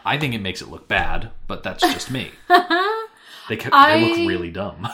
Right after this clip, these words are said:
Speaker 1: <laughs>
Speaker 2: I have absolutely no opinion on the aesthetics of the car, except that it makes me think of down the road in, in the other movies, especially in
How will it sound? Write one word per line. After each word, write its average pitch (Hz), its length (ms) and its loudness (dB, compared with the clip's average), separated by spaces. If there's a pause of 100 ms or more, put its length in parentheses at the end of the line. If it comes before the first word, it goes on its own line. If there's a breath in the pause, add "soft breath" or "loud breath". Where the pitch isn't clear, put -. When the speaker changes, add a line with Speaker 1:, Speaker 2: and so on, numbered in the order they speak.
Speaker 1:
<laughs> - 120 -8
Speaker 2:
I 277 120 10
have 254 360 4
absolutely 240 540 4
no 220 360 2
opinion 208 360 -4
on 190 140 -4
the 185 80 -4
aesthetics 175 480 -10
of 165 60 -16
the - 60 -20
car, 185 540 0
except - 800 -8
that 196 420 -8 (320 loud breath)
it 240 140 -4
makes 226 380 -2
me 269 160 -4
think 190 420 -6
of 185 300 -8 (100)
down 202 300 -2
the 190 80 -6
road 214 720 -2
in, 185 580 -6 (100)
in 220 160 -2
the 202 160 -6
other 196 280 -2
movies, 196 960 -4 (540)
especially 196 920 0
in 190 540 -2